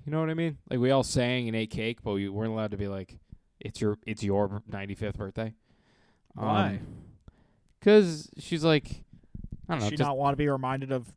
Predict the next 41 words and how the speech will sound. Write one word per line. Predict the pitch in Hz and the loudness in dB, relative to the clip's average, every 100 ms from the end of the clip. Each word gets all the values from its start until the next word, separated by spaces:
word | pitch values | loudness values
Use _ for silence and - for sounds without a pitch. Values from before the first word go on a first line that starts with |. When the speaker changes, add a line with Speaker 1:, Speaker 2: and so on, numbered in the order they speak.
| - | -8
Speaker 2:
her | 120 120 | -4 -4
age | 113 135 147 | -4 -4 0
at | 151 | 0
this | 156 139 | 0 -4
point? | - 156 180 - | 0 0 -2 -6
She's | - 127 | -10 -8
like, | 113 - | -8 -8
"Fuck, | - 165 - | -8 -8 -6
I, | 127 - | -8 -4
I've | 139 135 | -2 4
been | 165 | 8
old | 170 180 175 | 10 10 8
for | - | 4
so | 151 - 156 | 4 6 8
long, | 151 139 139 135 | 8 6 2 0
just, | 127 123 | -4 -4
like, | 127 117 | -4 -4
leave | 120 127 | -6 -6
me | 117 | -6
alone," | 123 117 117 123 151 | -6 -4 -4 -2 -2
or | 139 107 110 - _ _ - | -4 -6 -10 -14 _ _ 8
Speaker 1:
Yeah, | 139 98 90 | 10 10 6
you | 127 | 4
may | 143 160 | 10 10
as | 139 | 12
well | 131 | 12
be | 123 | 12
like, | 113 107 | 10 8
"Happy | - 120 117 123 | 8 4 4 0
quintillionth | - 113 - 123 117 107 98 | 0 0 2 8 8 8 4
birthday." | - 95 - 82 - - | 0 -4 -4 -10 -10 -6
Like, | 104 98 - - - _ _ - | -4 -4 -6 -14 -20 _ _ 4
it | 123 | 8
really, | 123 123 110 104 95 - _ | 10 12 10 8 4 -2 _
Speaker 2:
<laughs> | - | -2
Speaker 1:
it | 135 | 6
doesn't | 139 110 | 8 8
matter | 98 90 | 6 2
that | 87 85 | 0 -4
much. | 82 - - - _ _ _ _ _ - | -8 -12 -18 -20 _ _ _ _ _ -8
Um, | 120 117 107 101 | -2 0 -2 -4